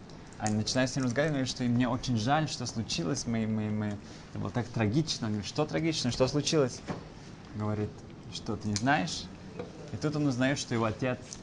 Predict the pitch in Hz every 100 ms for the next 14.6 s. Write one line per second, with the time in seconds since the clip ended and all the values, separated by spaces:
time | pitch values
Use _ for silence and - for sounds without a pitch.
0 | - - 113 104 98 95 - - 107 95
1 | - - - - - - - - 120 117
2 | 107 95 - - - - - - - -
3 | - - - 104 101 107 104 110 156 160
4 | - 113 113 113 127 - - - - -
5 | - 104 131 156 156 - 131 127 127 113
6 | 120 117 - 117 135 131 - 107 104 -
7 | 151 143 135 131 - 127 117 120 - 113
8 | 120 117 113 147 123 107 101 104 104 104
9 | 104 104 - 107 110 117 113 - - 110
10 | 113 117 - - - - - - 120 117
11 | 135 147 139 - - 151 - - - -
12 | 104 104 107 139 165 147 117 110 107 107
13 | 101 98 98 98 98 92 98 98 - 143
14 | 143 135 123 113 104 95